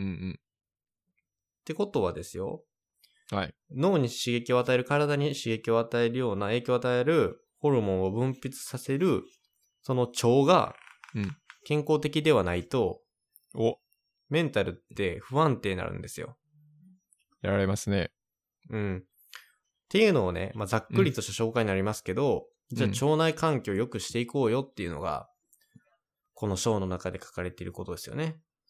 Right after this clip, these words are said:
Speaker 1: あ、そうですね。
Speaker 2: うん。発酵食品食べましょうっていうのもあるし、
Speaker 1: うん。
Speaker 2: このサプリいいですよっていうのも紹介もあるし、
Speaker 1: うん。
Speaker 2: すごくね、一番行動に移しやすい章だと思いますと。
Speaker 1: あ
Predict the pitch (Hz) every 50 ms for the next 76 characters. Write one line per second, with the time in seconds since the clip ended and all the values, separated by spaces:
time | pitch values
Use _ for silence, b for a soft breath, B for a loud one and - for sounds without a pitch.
0 | - - - 101 - 95 73 - - - 95 107 110 107 104 _ _ _ _ _
1 | _ _ _ _ _ 110 107 98 98 92 - - _ _ _ _ _ _ _ _
2 | _ _ _ - 113 110 - - 120 113 117 123 117 113 104 104 101 95 101 95
3 | 101 101 104 104 101 - 123 113 104 - - - 101 92 92 92 90 92 90 92
4 | - - - 160 147 113 90 - B B B B B 131 127 113 104 101 120 _
5 | _ _ - 101 98 - 110 107 - 104 98 98 98 104 110 98 101 92 - -
6 | 110 113 120 120 120 - - 98 98 92 92 90 90 - - 107 101 101 104 98
7 | 98 95 95 95 98 - - 175 156 113 95 117 - _ _ _ _ - 120 110
8 | 101 98 98 120 _ _ _ _ - - 165 226 233 233 147 113 98 92 90 120
9 | - - 185 185 202 196 190 196 190 190 196 190 190 190 185 180 165 - 160 -
10 | - 190 - - - 196 196 190 196 - 135 110 101 107 107 101 87 82 - -
11 | 135 120 104 95 95 90 - - 90 87 90 95 98 95 95 95 98 92 - -
12 | _ - - - - 95 101 98 95 92 87 85 85 85 80 - - 95